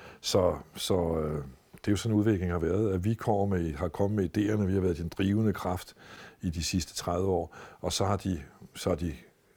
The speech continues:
opdaget, at det var egentlig meget godt. Jeg kan huske en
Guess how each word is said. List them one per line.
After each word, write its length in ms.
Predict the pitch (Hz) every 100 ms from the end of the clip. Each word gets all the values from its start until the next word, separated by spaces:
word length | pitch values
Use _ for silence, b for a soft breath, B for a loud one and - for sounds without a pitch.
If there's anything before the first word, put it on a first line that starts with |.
| - 87 - _ - _ _
opdaget, 460 | - 95 107 87 82
at 140 | 80
det 80 | 90
var 60 | 87
egentlig 220 | 78 78
meget 240 | 73 78
godt. 180 | 78 80
Jeg 100 | 87
kan 100 | 87
huske 240 | 98 - 98
en 200 | 85